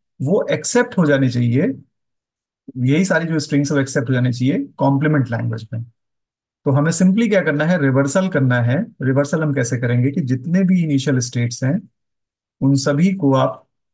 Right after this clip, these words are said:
final, सॉरी, जितने भी नॉन फाइनल states हैं, उनको आप final state में convert कर लीजिए, और जो आपके पास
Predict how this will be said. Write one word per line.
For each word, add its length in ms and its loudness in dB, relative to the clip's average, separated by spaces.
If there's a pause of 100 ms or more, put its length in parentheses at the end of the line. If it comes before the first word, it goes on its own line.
(140)
final, 320 2
सॉरी, 340 -4
जितने 240 -2
भी 60 2
नॉन 280 4
फाइनल 260 0
states 360 -2
हैं, 120 0 (560)
उनको 240 0
आप 160 2 (120)
final 280 2
state 340 -2
में 300 -2
convert 460 0
कर 100 -2
लीजिए, 400 0 (1080)
और 140 0
जो 160 2
आपके 240 0
पास 500 -2